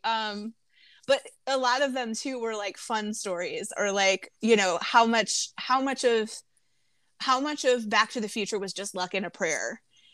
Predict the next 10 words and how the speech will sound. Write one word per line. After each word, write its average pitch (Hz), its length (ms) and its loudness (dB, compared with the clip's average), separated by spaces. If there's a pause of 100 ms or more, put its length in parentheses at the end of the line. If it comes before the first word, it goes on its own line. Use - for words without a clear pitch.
(260)
And, 220 180 2
like, 208 480 2 (260)
um, 190 600 2 (1120)
I 233 140 2
didn't 247 260 -2
realize, 208 500 0
like, 226 220 0
I 240 120 2
knew 233 440 -4
that, 220 160 -4